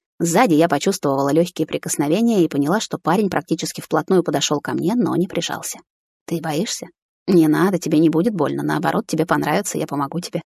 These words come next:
Его голос был тихим и спокойным, а его дыхание касалось моего лица. От этого у меня снова побежали мурашки, только теперь не просто по всему телу, а казалось, что даже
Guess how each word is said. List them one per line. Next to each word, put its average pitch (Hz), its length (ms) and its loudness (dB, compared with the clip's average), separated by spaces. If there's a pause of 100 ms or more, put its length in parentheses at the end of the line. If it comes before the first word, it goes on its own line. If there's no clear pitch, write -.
(400)
Его 285 200 6
голос 269 340 6
был 226 180 4
тихим 208 400 2
и - 20 0
спокойным, 165 640 -2 (140)
а 180 100 2
его 175 160 6
дыхание 247 480 2
касалось 160 500 -4
моего 156 220 -2
лица. - 400 -10 (400)
От 202 180 2
этого 190 260 6
у 175 40 8
меня 208 220 4
снова 202 340 4
побежали 160 460 2
мурашки, 165 500 0
только 175 260 0
теперь 170 260 2
не 160 120 4
просто 240 300 0
по 131 100 -4
всему 143 280 -2
телу, - 260 -8
а 139 80 -12
казалось, 196 400 0
что - 180 -2
даже 202 280 -2